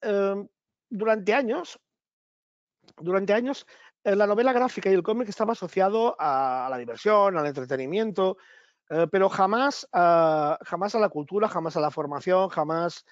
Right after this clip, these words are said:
al aprendizaje. Y a mí me da que, una, por ejemplo, por sí sola una novela gráfica como La Península, eh, los, La prehistoria en la península, de Pedro Cifuentes, ya, eh, mm,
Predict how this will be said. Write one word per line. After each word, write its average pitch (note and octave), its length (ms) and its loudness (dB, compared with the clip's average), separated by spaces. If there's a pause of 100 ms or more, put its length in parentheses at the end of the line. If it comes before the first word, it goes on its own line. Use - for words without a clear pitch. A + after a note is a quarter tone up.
(400)
al C#3 100 2
aprendizaje. C#3 760 0 (720)
Y F#3 340 -2
a F3+ 40 6
mí B3+ 140 0
me B3 120 6
da A#3 260 4
que, F#3+ 400 6
una, G#3+ 260 2
por G#3 140 0
ejemplo, G3+ 440 0
por F3 160 -2
sí - 220 -16
sola A#3+ 300 4
una A#3 160 0
novela G3+ 520 4
gráfica F#3 440 0
como D#3 240 -4
La D3+ 120 -2
Península, E3 760 0 (440)
eh, D#3+ 200 2
los, F3+ 240 -2
La E3+ 240 2
prehistoria E3 400 0
en G3+ 60 2
la F3+ 80 2
península, F3 600 0 (320)
de D3 120 -6
Pedro F#3 200 2
Cifuentes, G3 640 -2 (240)
ya, F#3+ 460 2
eh, D3 380 0 (400)
mm, C#3 400 -14